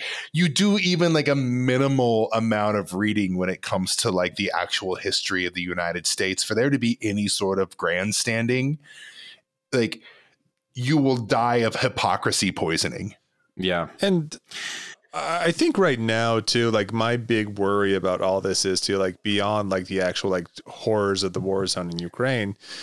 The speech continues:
Speaker 3: is that this is gonna be a perfect opportunity for conservatives to push an agenda.
Speaker 1: Yes.
Speaker 3: Like, like, th-, they already have a slat of things that they can just, like, push really quick just because, like, uh, well, because Ukraine.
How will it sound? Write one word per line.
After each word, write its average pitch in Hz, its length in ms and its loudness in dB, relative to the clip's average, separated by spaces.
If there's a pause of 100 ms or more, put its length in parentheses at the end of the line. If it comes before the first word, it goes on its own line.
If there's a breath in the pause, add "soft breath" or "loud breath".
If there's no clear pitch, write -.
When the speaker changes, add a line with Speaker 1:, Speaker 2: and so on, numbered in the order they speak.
(220 loud breath)
Speaker 3:
is 131 200 2
that 120 220 2
this 123 220 2
is 156 100 0
gonna 139 220 2
be 117 80 2
a 113 60 2
perfect 110 360 0
opportunity 107 460 0
for - 140 -6
conservatives 98 800 0
to 95 200 -2
push - 500 -2 (460)
an 117 120 0
agenda. 113 440 2
Speaker 1:
Yes. 95 300 2
Speaker 3:
Like, 104 320 -2 (640 loud breath)
like, 135 240 -2
th-, 139 160 0
they 151 200 2
already 190 260 2
have 123 300 2
a 117 60 2
slat 107 560 0
of 110 140 -2
things 113 460 0
that 101 100 -2
they 104 100 2
can 107 140 -2
just, 104 240 0
like, 101 320 -4 (300)
push 113 360 2
really 101 180 2
quick 104 280 0
just - 180 -2
because, 110 220 -2
like, 107 180 0 (460 loud breath)
uh, 123 260 2
well, 117 240 2
because 107 340 -2
Ukraine. 101 520 -2